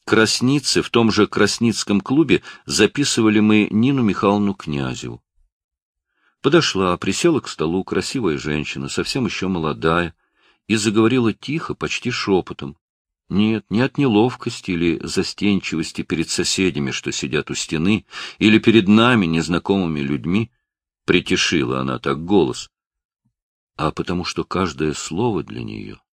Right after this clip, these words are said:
боль, мука. Не та, не там, а мука здесь, теперь. Жизнь для нее не разделена на две половины,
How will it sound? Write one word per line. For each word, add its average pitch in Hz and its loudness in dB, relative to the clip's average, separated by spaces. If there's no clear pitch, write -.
боль, 67 -4
мука. 76 -6
Не 107 0
та, 95 -8
не 69 -4
там, 101 -4
а - -6
мука 113 -2
здесь, 64 -8
теперь. - -8
Жизнь 123 2
для 117 0
нее 123 2
не 123 4
разделена 113 2
на 117 2
две 101 0
половины, 95 0